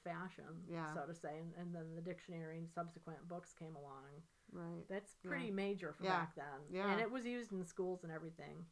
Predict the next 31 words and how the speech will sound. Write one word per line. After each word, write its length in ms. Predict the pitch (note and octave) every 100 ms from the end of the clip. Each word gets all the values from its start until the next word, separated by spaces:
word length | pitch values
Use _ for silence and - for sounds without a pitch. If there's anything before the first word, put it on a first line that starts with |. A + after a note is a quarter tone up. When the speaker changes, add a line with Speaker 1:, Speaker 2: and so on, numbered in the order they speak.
| - -
Speaker 2:
Yeah. 260 | E3 D#2+ E3+
Speaker 1:
So 60 | F#3
that's 220 | F3+ F3+
one 140 | E3
reason 280 | D#3 E3 E3
for 260 | E3 D#3+ D#3+ E3+
th-, 160 | F3+
that 160 | F3+ F3+
amount 240 | F3 C#3+
of 60 | D#3+
sales, 420 | - F3 D3+ E3
I 60 | D#3
suppose, 400 | - E3 D#3+ E3
but 160 | E3+ D#3
still. 400 | - D3+ C#3 D3+ - -
Speaker 2:
Yeah. 320 | A#3 C4 F#3 F3 -
No, 120 | A3 A3
it 60 | G#3+
was 180 | C4+ C4+
a 40 |
great 460 | G3+ A3 A3 A3 -
day. 260 | G3 F3+ E3
I'm 180 | D#3+
so 220 | E3+ F#3+ F3+
glad 280 | F#3 E3
that 100 | D#3+
we 100 | E3+
went. 400 | E3 D#3+ E3 E3 - - -
And 160 | F#3 F#3
then 300 | F3+ F#3 F3+ - - -
afterward 720 | A3+ - A3+ E3 D#3+ F3+ A#3+